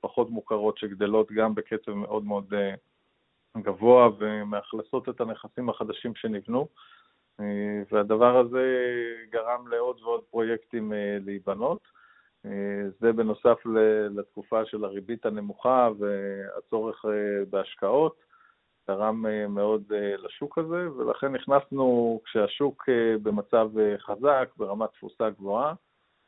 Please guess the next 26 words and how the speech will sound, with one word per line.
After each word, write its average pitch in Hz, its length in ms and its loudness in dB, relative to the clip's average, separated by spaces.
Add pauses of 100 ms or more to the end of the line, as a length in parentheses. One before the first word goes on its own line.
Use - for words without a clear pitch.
(120)
אה, 101 320 -6 (140)
זה 110 80 -2
בתחום 110 320 -4
המשרדים. 104 720 -6 (560)
בתחום 98 760 0
המסחר, 107 1200 4 (520)
גם, 113 320 0
אה, 107 500 -4
הכל 110 320 -2
היה 107 320 0
יציב 110 460 -8
בשנים 110 440 -8
האחרונות, 117 640 -4
הייתה, 107 400 -2
היו 107 200 -4
לנו 110 340 -6
לא 117 100 -4
מעט 110 240 -4
שנים, 110 420 -8
אה, 104 240 -6
של, 101 360 -4
אה, 98 280 -2
עלייה 107 300 2
בתחום - 400 -8
המסחר, 127 580 2 (560)
אה, 98 320 -4